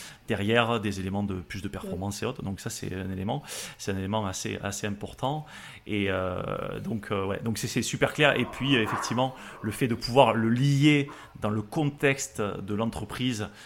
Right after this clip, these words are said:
Speaker 1: encore une fois, le bon message au bon moment, au bon interlocuteur, hein, on, on, on revient à des choses très basiques, mais le fait de pouvoir finalement faciliter les choses, et, et je crois que t'as parlé pas mal de facilitation dans, dans, dans l'échange qu'on a eu, je pense que ça c'est, c'est un élément qui est aussi, aussi important pour que ça puisse être bien implémenté dans les entreprises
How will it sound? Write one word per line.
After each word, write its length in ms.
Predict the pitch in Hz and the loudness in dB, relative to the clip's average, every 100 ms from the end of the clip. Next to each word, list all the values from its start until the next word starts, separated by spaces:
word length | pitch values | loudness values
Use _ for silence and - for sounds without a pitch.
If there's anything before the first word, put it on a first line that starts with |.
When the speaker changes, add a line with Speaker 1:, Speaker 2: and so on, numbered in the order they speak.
| - | -10
Speaker 1:
encore 240 | - 110 117 | -6 -2 0
une 80 | 117 | 0
fois, 400 | - 147 135 120 | 4 4 6 2
le 200 | 104 104 | 2 0
bon 180 | 95 107 | 0 0
message 440 | 107 104 113 101 | 0 0 -2 -2
au 20 | |
bon 120 | 98 101 | -4 -2
moment, 220 | 101 107 | 0 -2
au 40 | |
bon 140 | 98 101 | 0 0
interlocuteur, 560 | 98 104 107 113 143 | 0 -2 -2 2 4
hein, 100 | 135 | 4
on, 560 | 131 101 101 98 90 - | 0 0 -2 -2 -4 -6
on, 80 | - | -4
on 40 | |
revient 200 | 101 107 | -2 0
à 60 | 110 | 0
des 80 | 110 | 0
choses 180 | 120 - | -4 -4
très 160 | - | 0
basiques, 400 | 123 123 139 180 | 2 2 0 -2
mais 220 | 127 110 107 - - | 0 0 -2 -10 -10
le 80 | - | -6
fait 140 | 107 127 | -2 0
de 60 | |
pouvoir 480 | 113 120 117 127 107 | -2 -2 4 4 4
finalement 420 | - 107 113 117 | 0 -2 0 0
faciliter 480 | 101 120 - 117 104 | 0 -2 -2 -6 -2
les 80 | 110 | -4
choses, 240 | 104 131 | -2 -4
et, 100 | 107 98 - - | -4 -8 -14 -14
et 60 | - | -10
je 40 | |
crois 120 | - 127 | -4 -4
que 60 | |
t'as 60 | 113 | -2
parlé 200 | 110 104 | -2 -2
pas 100 | 123 | 0
mal 100 | 131 | -2
de 60 | |
facilitation 580 | 110 120 - 107 107 139 | -2 -4 -4 -2 -2 0
dans, 200 | 113 101 104 - - | 0 -2 -6 -14 -12
dans, 160 | - 101 | -4 0
dans 100 | 104 | 0
l'échange 300 | 101 - - | -2 -4 -4
qu'on 120 | 113 | -4
a 60 | 107 | -2
eu, 100 | 131 | -4
je 80 | - | -4
pense 140 | 110 | -8
que 80 | - | -6
ça 140 | 127 | -8
c'est, 240 | - 107 95 - - - - | -6 -6 -6 -8 -18 -18 -12
c'est 240 | - 110 | -8 -4
un 100 | 107 | -2
élément 360 | 107 107 117 127 | 0 0 -2 -4
qui 240 | - 110 | -4 -4
est 60 | 101 | -2
aussi, 460 | 107 104 - 131 | -2 -4 -6 -2
aussi 360 | 113 110 110 127 | -2 -2 -2 0
important 340 | 113 110 110 | -2 -2 -4
pour 200 | 123 - | -4 -8
que 100 | - | -8
ça 180 | 110 - | -4 -4
puisse 380 | 101 - 117 - | -6 -6 -6 -2
être 240 | 117 - 107 | -4 -2 -4
bien 220 | 107 120 | -2 -2
implémenté 320 | 110 110 107 | 0 -2 -2
dans 80 | 107 | -2
les 60 | 98 | -2
entreprises 460 | 95 - 131 139 | -6 -6 -4 -6